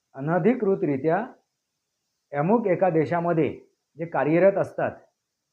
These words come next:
मग तो उद्योगपती असो किंवा राजनेता असो, राजकारणी असो, कोणी असो, अनधिकृत, अनधिकृत्या जो कार्यरत असतो,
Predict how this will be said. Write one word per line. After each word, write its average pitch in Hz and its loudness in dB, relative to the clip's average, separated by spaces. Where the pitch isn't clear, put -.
मग 139 -14
तो 196 -2
उद्योगपती 180 2
असो 180 0
किंवा 175 0
राजनेता 170 2
असो, 180 0
राजकारणी 180 -2
असो, 185 -2
कोणी 214 0
असो, 117 -6
अनधिकृत, 175 -2
अनधिकृत्या 190 -2
जो 208 0
कार्यरत 165 2
असतो, 139 -6